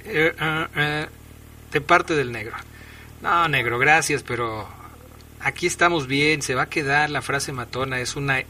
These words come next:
institución dentro del Poder del Fútbol.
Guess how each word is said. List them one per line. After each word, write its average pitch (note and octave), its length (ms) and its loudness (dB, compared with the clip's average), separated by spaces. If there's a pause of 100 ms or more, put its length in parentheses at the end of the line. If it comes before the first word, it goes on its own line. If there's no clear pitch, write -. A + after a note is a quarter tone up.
institución C#3 1160 0
dentro A#2+ 400 -2
del A2+ 160 -6
Poder B2 320 -2
del B2 80 -2
Fútbol. A2+ 420 -6